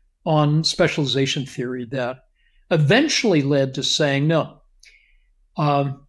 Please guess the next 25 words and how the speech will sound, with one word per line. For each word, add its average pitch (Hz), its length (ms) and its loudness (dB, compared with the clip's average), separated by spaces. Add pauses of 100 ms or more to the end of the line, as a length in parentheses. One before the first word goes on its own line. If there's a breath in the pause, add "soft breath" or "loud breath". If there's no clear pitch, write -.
(120)
we're 190 220 2
still 214 300 2
asking 170 460 0
them 131 180 -2
questions 139 680 -4
like 127 200 -4
trait 151 280 -2
psychologists." 120 800 -6
We're 165 100 -2
still 147 280 -2
saying, 131 380 -4 (340 soft breath)
you 143 120 -2
know, 127 220 -6 (240)
"Do 151 60 -6
you 143 80 2
like 147 180 0
to 135 60 -4
be 139 140 0
with 143 140 -2
other 139 180 0
people? 131 540 -4
Do 127 120 -8
you 123 140 -4
like 123 300 -4
to 127 240 -6